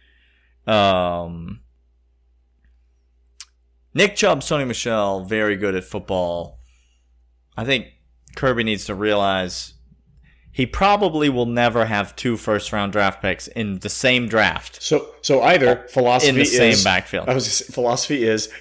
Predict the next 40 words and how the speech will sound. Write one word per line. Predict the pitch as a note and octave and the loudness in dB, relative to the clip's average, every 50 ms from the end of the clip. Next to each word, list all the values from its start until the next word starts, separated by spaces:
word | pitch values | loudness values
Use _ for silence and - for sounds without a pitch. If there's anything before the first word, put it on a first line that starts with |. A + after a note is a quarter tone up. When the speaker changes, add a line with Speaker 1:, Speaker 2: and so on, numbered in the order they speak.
| - | -6
Speaker 2:
get | A2+ C3 C#3 - - | 0 0 0 0 0
the | B2 - | -4 -6
top | - - C3+ C#3+ - - | -2 -2 -2 -2 -2 -2
two | - D#3+ C#3+ | -2 -2 0
running | A#2 A#2+ A#2 A#2+ A#2 A2 | 2 2 0 0 0 0
backs | G#2 G2+ G2+ - - - | 0 0 -2 -2 -4 -4
in | A#2 A#2 | -4 -2
the | A2+ A2 | -2 -4
nation | G#2+ G#2+ A2+ B2+ B2 - - F#2+ F2 F2 | -4 -4 -2 -2 0 0 -2 -4 -6 -6
out | F#2 F#2+ G2 | -6 -4 -4
of | F#2+ F2 | -2 0
everybody | G2+ A2+ A2 A2+ G#2+ F2+ F2 F2 E2 E2+ F2 F#2+ | 0 0 0 0 -2 -4 -4 -6 -8 -6 -6 -4
every | A2+ B2+ D3 D#3+ | -4 -4 -4 -4
single | D3+ - - E3+ E3+ E3 D#3+ D#3 | -4 -2 -2 -2 -4 -2 -2 -2
year. | C#3+ C3+ E3 F#3+ D#3 G2 D2 E2 G#2+ - - _ _ _ _ _ _ | -2 -2 -2 -2 0 0 -2 -4 -8 -10 -16 _ _ _ _ _ _
And, | - G#2 G2 - - | -10 -8 -8 -8 -8
and | G2+ G2 F#2 | -6 -2 2
that | B2+ C#3 | 2 2
Speaker 1:
Every | A2 B2 D3 D3+ D3 C#3+ C#3 | 2 2 0 2 2 2 0
single | - - - - - D3+ C#3+ C#3 C#3 C3+ B2+ C3 B2+ B2 A#2+ A#2+ A#2 | 0 -4 -6 -4 -2 -2 -2 -2 -4 -4 -2 0 0 2 0 -2 -4
year. | A2+ A2 A2+ A#2 A#2+ G#2+ F#2+ F2 F2+ F#2 F2+ | -6 -6 -2 0 2 2 2 0 0 -2 -2
Speaker 2:
Oh. | D#2+ D2+ D2 - - - _ - - - - - | -4 -6 -12 -16 -20 -20 _ -20 -20 -20 -14 -8
Speaker 1:
And | - A2 A2 G2 F#2 G2 | -6 -4 -4 -4 -4 0
then | A2+ C3 C#3+ D#3 D#3 D#3 D3+ D3 D3 C#3+ | 2 4 4 6 4 4 2 0 -4 -2
you | C#3 C3+ C3 | -2 -2 0
can | - C#3 B2 | 0 -2 -4
have | A#2 A#2 A#2+ A2+ A2+ A2 A2 A2 G#2+ G#2+ G#2+ G#2+ - - - - - - _ _ _ _ _ - | -2 -2 0 0 2 2 2 0 0 -2 -4 -6 -10 -16 -18 -20 -20 -20 _ _ _ _ _ 0
average | G#2+ A2 A2 A2 G#2 G2+ A2+ A2+ G#2 G2 F#2 - - | 2 4 4 4 2 0 -2 -2 -2 -2 -4 -8 -10
quarterback | - - A2 G#2 G2 F#2+ F2 F#2 E2+ F2 - - | -4 -2 0 0 0 0 -2 -2 -2 -4 -6 -8
play | - G#2 F#2+ F#2 F2+ F2+ F2+ | -4 -2 0 0 2 0 -2
Speaker 2:
Oh. | E2+ E2+ | -2 -2
Speaker 1:
and, | G2+ G2+ G2 F#2+ F#2+ F#2+ - - | -4 -4 -4 -4 -6 -8 -8 -6
and | - G#2+ G#2 G2 G2 G2 | -4 -4 -4 -2 0 0
maybe | G2+ G2+ F#2+ G2 G2 F#2+ | 0 0 2 0 -2 -2
win | F#2 F#2+ F#2+ F2+ | -2 -2 -4 -4
a | F2+ | -4
national | F2 F2 E2+ F2 - - - - | -6 -8 -10 -10 -10 -12 -14 -14
championship. | - - - - - - - - - - - - - | -12 -12 -12 -12 -12 -14 -16 -16 -16 -16 -16 -16 -16
Speaker 2:
Oh. | - B2 | -10 -2
Speaker 1:
But | B2 A#2 G#2+ G2+ F#2+ - - - | 2 4 4 4 2 0 -4 -12